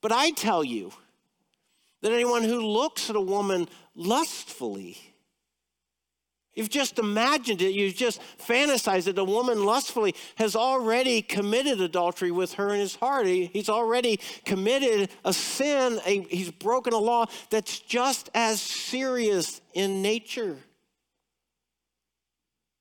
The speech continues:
Look at this. James tells us, i-, if you really keep the royal law found in the scripture, and the royal law being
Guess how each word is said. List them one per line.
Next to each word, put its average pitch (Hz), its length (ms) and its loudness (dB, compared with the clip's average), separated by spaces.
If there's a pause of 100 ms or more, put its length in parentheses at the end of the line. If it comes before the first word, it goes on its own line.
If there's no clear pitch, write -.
(2750)
Look 190 80 -4
at 226 60 2
this. 220 200 0
James 208 340 -2
tells 202 280 -2
us, 175 180 -2
i-, 202 220 2
if 196 180 -2
you 214 160 -2
really 247 560 0 (260)
keep 262 340 2
the 190 200 -2
royal 196 640 2
law 190 380 4
found 185 400 0
in 165 120 0
the 151 80 0
scripture, 202 460 -4
and 208 140 -2
the 143 80 -2
royal 165 340 0
law 175 240 2
being 156 300 0